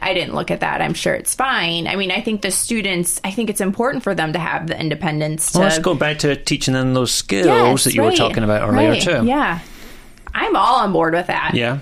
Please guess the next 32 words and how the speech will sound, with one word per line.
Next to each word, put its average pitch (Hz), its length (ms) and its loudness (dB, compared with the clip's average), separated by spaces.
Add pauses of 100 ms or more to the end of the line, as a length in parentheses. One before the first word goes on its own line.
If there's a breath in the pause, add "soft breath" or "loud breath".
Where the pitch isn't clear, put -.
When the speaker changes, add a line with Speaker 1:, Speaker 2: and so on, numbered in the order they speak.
(120)
Speaker 1:
Yeah, 165 360 2
absolutely. - 760 -4
Speaker 2:
And 151 100 2
then, 151 320 2
you 147 100 2
know, 151 40 2
it 151 40 2
makes 156 260 2
sense. 139 280 0
You 131 40 0
know, 139 120 2
they're 131 120 0
working 123 360 2
towards 123 280 0
a 113 40 0
final 117 260 0
product, 110 480 0
and 107 220 2
then 107 280 2
you 120 120 2
get 107 140 2
feedback 117 500 -2
in 117 140 2
there 113 200 4
as 110 220 -2
they're 117 120 2
going 113 300 2
along 107 240 4
Speaker 1:
Right. 170 140 4
Speaker 2:
to - 80 2
help 127 300 0
them 131 260 0